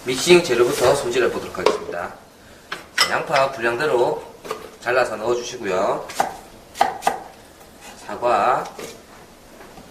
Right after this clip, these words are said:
배, 파인애플도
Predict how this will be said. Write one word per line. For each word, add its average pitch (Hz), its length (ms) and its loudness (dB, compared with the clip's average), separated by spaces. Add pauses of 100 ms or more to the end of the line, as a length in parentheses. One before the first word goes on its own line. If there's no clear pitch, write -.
(1600)
배, 120 400 0 (1700)
파인애플도 117 800 -6